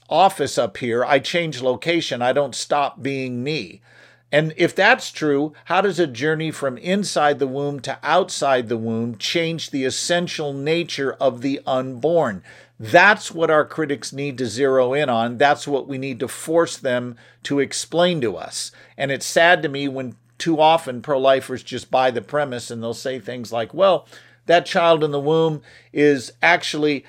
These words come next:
helping a mother if she happens to have M S. The chemical reaction helps the mother." That's true, but it's not really helpful. We should challenge the premise of why location matters in the first place.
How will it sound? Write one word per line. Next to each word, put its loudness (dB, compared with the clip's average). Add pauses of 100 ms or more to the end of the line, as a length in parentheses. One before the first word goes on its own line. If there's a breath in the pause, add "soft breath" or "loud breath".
(140 soft breath)
helping 6
a 2
mother 2
if -2
she 0
happens 0
to 0
have 2
M 2
S. 0
The -6
chemical -4
reaction -2
helps 0
the -6
mother." -4 (240 soft breath)
That's 4
true, 2
but 6
it's -6
not -2
really 2
helpful. -2 (260 soft breath)
We 0
should -2
challenge 0
the -2
premise -2
of -6
why 4
location 0
matters -2
in -10
the -8
first -2
place. -10